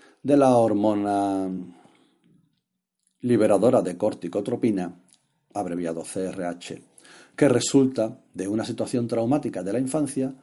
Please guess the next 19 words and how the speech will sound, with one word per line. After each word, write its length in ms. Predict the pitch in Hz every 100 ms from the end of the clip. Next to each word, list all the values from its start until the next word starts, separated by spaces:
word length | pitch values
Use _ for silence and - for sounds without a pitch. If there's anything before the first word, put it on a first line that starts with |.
| _ _ _ -
puede 260 | 151 185
afectar 560 | 185 180 139 - - 120
la 140 | 107
conducta 640 | 101 98 120 127 - 85 -
maternal 760 | 123 135 98 92 117 160 170 - _ _ _ _ _ _
y 80 | 143
promover 560 | 139 120 107 107 120 -
el 120 | 165
abuso 480 | 107 104 104 113 107
de 80 | 104
los 120 | 104
infantes. 640 | 127 - - - - - _ _ _ _ _ _ _ _ _ _ _ _ _ _ _ _ - -
Bien, 140 | 123
pues 100 | 98
vamos 160 | 98 104
a 40 |
ver 220 | 110 - -
otro 240 | 107 113
apartado. 480 | 117 - 135 165